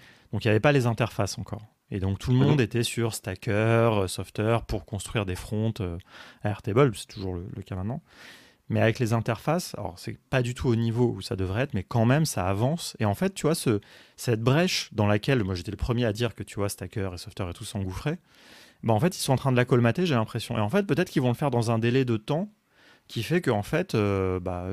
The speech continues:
Speaker 1: en fait, ils, ça, ça leur aura pas porté préjudice, tu vois.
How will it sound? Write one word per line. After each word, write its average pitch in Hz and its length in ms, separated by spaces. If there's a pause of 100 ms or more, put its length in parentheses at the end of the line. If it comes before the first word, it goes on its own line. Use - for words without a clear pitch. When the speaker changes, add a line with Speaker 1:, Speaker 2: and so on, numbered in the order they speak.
(180)
Speaker 1:
en 92 60
fait, 143 240
ils, 117 80
ça, 120 160
ça 127 120
leur 107 100
aura 98 340
pas 151 100
porté 143 220
préjudice, 127 480
tu - 140
vois. 101 100